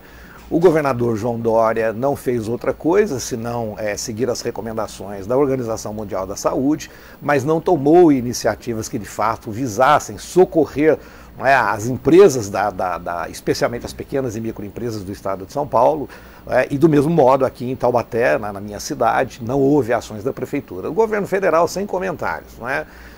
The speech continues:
Se não fossem as ações externas para que pudesse, né, externas que eu digo do Poder Legislativo, naturalmente, não do Poder Executivo,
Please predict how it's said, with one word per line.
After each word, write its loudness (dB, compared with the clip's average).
Se -6
não -4
fossem 0
as 0
ações -4
externas -4
para -6
que -8
pudesse, 0
né, -6
externas -4
que -6
eu -4
digo -2
do -4
Poder -8
Legislativo, -4
naturalmente, -10
não -6
do -8
Poder -8
Executivo, -4